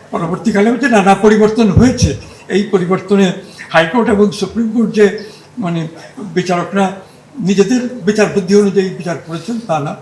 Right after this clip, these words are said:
এরকম নানান কথা সচরাচর লোকজনের মুখে শুনতে পাই এবং এই কথাগুলো অমূলক নয়। আর গভীরভাবে দেখতে গেলে, মানে, গোটা রাষ্ট্র ব্যবস্থা,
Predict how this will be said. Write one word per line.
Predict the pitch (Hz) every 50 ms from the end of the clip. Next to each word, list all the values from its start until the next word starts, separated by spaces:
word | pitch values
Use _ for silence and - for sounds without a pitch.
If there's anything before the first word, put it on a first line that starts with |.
| - - - - - - -
এরকম | - 196 226 220 233 233 247
নানান | 214 165 160 160 156 156 147 -
কথা | 143 143 185 185 151 - - - - - - - -
সচরাচর | - 202 202 202 190 170 143 160 180 196 220
লোকজনের | 220 180 160 143 165 160 165 170
মুখে | 160 147 131 - 208 202
শুনতে | - 226 220 220 220 185
পাই | - 165 185 214 196
এবং | 160 - - 117 110 104 104 104 107
এই | 117 - 175 180 - -
কথাগুলো | - 143 - 170 180 180 202 202 208 208 - - - - -
অমূলক | - 165 170 175 165 170 170 165 160 - -
নয়। | 160 151 160 196 185 151 143 143 - - - - - - - - - - - - - _ - - - -
আর | - - - 143 - -
গভীরভাবে | 180 170 214 247 233 262 262 262 240
দেখতে | 196 202 - - - 226
গেলে, | 233 202 185 185 202 - - - - - - - - - -
মানে, | 233 175 165 180
গোটা | 202 - - 208 214 240 220 208
রাষ্ট্র | 180 175 165 - - - - - 247 220
ব্যবস্থা, | 180 185 175 185 226 - - - - 156 -